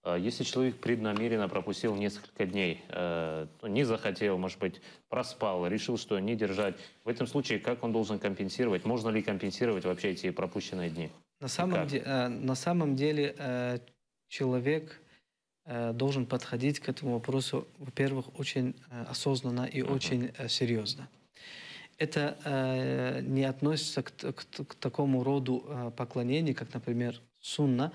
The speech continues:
Speaker 2: Если человек выполнил, то ничего с-, э, то есть, э, получил награду,
Speaker 1: Мгм.
Speaker 2: а если оставил, то не по-, не получил, э, грех за это. Он должен знать, что за каждый пропущенный день, который он пропустил
Speaker 1: Мгм.
Speaker 2: Рамадан преднамеренно, за каждый день он получит, получает грех.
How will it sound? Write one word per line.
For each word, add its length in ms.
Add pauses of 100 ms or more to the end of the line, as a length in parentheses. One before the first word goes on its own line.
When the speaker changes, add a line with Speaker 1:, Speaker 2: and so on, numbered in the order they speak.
(340)
Speaker 2:
Если 240
человек 340
выполнил, 560
то 180
ничего 300
с-, 180
э, 240
то 140
есть, 120
э, 120 (120)
получил 380
награду, 380
Speaker 1:
Мгм. 60
Speaker 2:
а 40
если 200
оставил, 460 (360)
то 80
не 100
по-, 240
не 100
получил, 500
э, 200
грех 260
за 120
это. 280 (640)
Он 140
должен 280
знать, 260
что 180
за 140
каждый 360
пропущенный 600
день, 240
который 360
он 280
пропустил 520
Speaker 1:
Мгм. 80
Speaker 2:
Рамадан 400
преднамеренно, 880 (400)
за 160
каждый 380
день 120
он 140
получит, 520 (320)
получает 500
грех. 320